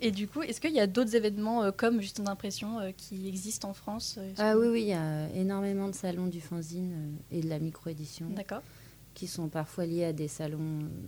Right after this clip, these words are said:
Speaker 2: de, d'illustration également.
Speaker 1: D'accord.
Speaker 2: Parce que souvent, beaucoup de gens qui font du fanzine, euh, sont aussi des illustrateurs. Donc c'est le moyen aussi de découvrir, euh, de nouveaux illustrateurs
Speaker 1: Mhm.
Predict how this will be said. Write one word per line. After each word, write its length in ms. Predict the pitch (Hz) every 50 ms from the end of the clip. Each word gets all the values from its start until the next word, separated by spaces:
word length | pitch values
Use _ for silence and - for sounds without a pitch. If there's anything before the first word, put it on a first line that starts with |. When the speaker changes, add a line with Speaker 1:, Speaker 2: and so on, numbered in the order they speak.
| - 156
Speaker 2:
de, 400 | 165 170 165 160 156 156 160 160 151
d'illustration 680 | 160 170 160 170 165 - - - 156 151 - - 190 196
également. 400 | 190 165 156 147 147 151 160 196 -
Speaker 1:
D'accord. 140 | 220 202 196
Speaker 2:
Parce 120 | 196 196 190
que 340 | 185 175 170 165 165 160 156
souvent, 320 | - - 170 170 170 175
beaucoup 320 | 170 180 180 - - 196
de 100 | 185 160
gens 160 | 160 175 170 175
qui 120 | 170 -
font 140 | - 170 165
du 100 | 151 156
fanzine, 480 | 151 - 165 160 156 147 170 175 180 170
euh, 160 | 151 143 143 143 - - - - - - - - - - - - -
sont 160 | - - 185
aussi 240 | 185 180 - - 190
des 240 | 165 175 165 160 160
illustrateurs. 680 | 156 156 151 - - 156 151 - - 160 160 165 165 156 - - - -
Donc 140 | 165 - -
c'est 120 | - 196
le 60 | 190
moyen 320 | 190 190 185 185 180 180 180
aussi 300 | 175 - - - 175 165
de 240 | 165 151 147 135 117 104 - - - -
découvrir, 560 | 165 175 160 - - 165 160 156 165 165 156 156
euh, 220 | 151 143 143 143 147 - - - - - - - - - - -
de 100 | 175 175 180
nouveaux 200 | 180 175 165 170
illustrateurs 720 | 160 160 160 156 156 - - 170 156 - - 165 170 175 220
Speaker 1:
Mhm. 140 | 208 160